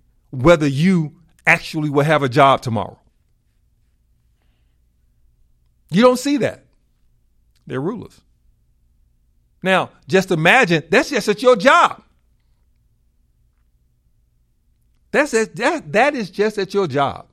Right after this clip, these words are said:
That is just at the apartment complex that you live at. That's just the mortgage company that you owe mortgage to.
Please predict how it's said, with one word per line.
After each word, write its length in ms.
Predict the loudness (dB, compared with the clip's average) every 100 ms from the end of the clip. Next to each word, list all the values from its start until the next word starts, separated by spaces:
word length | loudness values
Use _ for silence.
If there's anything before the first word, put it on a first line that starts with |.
| _ _ _ _ -4
That 160 | -2
is 180 | 0 -2
just 240 | 0 -2 -2
at 120 | -4
the 100 | -2
apartment 540 | -2 0 0 0 -6
complex 540 | -6 -10 -8 -10 -12 -16
that 200 | -20 -18
you 140 | -16
live 240 | -14 -14
at. 160 | -14 -20 _ -6
That's 260 | -4 -4 -4
just 340 | -2 -2 -2
the 80 | -6
mortgage 540 | 0 2 2 2 -10
company 380 | -8 -8 -6 -6
that 220 | -8 -8
you 120 | -10
owe 160 | -6 -6
mortgage 440 | -4 -6 -6 -10
to. 120 | -14